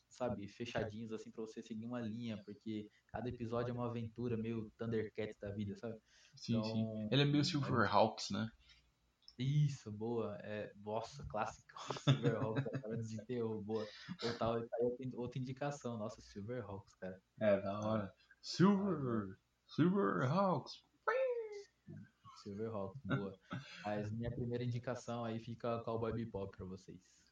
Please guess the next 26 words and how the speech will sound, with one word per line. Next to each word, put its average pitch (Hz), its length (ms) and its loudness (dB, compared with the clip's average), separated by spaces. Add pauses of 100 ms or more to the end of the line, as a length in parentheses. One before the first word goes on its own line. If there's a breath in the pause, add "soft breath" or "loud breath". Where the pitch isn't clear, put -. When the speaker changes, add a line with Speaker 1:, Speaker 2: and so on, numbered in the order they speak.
(500)
Speaker 2:
Puxando 175 400 4
nessa 165 320 4
onda, 147 240 4
assim, 131 220 0
meio 120 220 4
de 113 100 4
cowboy, 107 520 6
meio 104 280 6
de, 98 380 0
de, 95 260 0
de 95 140 -2
velho 98 260 6
oeste, 113 480 0 (280 loud breath)
tem 113 100 2
um 120 60 6
recente 123 720 2
lançado 104 460 4
aí 101 120 0
pela, 95 460 0
pela 98 200 2
Netflix, - 600 -4 (320)
que - 120 -4
é 98 80 8
o 98 180 6
Cannon 113 300 4
Busters. 95 640 0